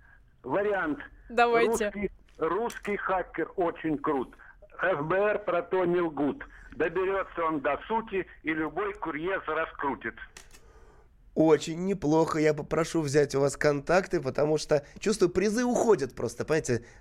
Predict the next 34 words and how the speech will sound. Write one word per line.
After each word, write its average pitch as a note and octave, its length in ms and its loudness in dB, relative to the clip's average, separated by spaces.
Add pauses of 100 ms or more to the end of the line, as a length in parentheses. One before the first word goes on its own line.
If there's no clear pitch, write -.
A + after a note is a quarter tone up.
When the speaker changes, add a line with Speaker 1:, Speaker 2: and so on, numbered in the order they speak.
(100)
Speaker 3:
Всё, - 400 4
эм, C3+ 1900 2
Speaker 2:
Они C#4 240 2
просто D#4 320 0
так C4+ 260 0
разлетаются, B3 1200 0
как C4+ 220 -10
посылочки C#4 680 -2
такие. E3+ 400 -8
Раз, D#4 440 0
раз, - 140 -10 (120)
Speaker 3:
Но D3+ 140 4
вы E3 80 2
Speaker 2:
раз. - 40 -2
Speaker 3:
знаете, F3+ 480 4
к - 120 -4
нам D#3+ 200 2
пришёл D#3 400 2
ещё D3 240 2
один C3+ 220 2
наш B2 180 0
постоянный, A#2+ 720 2 (180)
э, G#2+ 360 4
слушатель C3 460 0
«Великий C3 360 2
Немой», D#3 360 4
который B2+ 380 0
сообщил, C3 560 0
что B2 320 0 (200)
мыло C#3 560 4
с - 180 -4
Трампом A#2+ 520 0 (160)
он B2+ 200 2
получил, C3 600 2